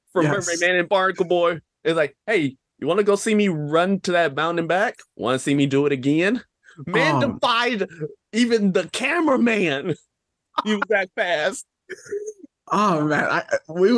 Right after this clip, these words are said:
Speaker 2: we would literally quote SpongeBob all day. We gotta keep moving. So I don't know what would be third,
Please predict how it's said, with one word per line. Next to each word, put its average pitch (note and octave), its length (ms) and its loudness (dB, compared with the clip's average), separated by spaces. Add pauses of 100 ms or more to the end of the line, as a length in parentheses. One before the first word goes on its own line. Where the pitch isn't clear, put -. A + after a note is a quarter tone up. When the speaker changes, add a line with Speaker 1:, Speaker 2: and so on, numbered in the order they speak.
Speaker 2:
we A3+ 180 2
would G3+ 140 4
literally F3 320 6
quote - 260 -2
SpongeBob C3+ 680 0 (100)
all B2 180 2
day. B2 140 0
We D3+ 100 2
gotta D3 180 2
keep D3 280 0
moving. C3+ 340 2
So D3 420 2
I F#3 120 0
don't A3+ 160 2
know A#3+ 100 4
what G#3+ 160 6
would E3+ 160 4
be C#3+ 240 4
third, C3 460 0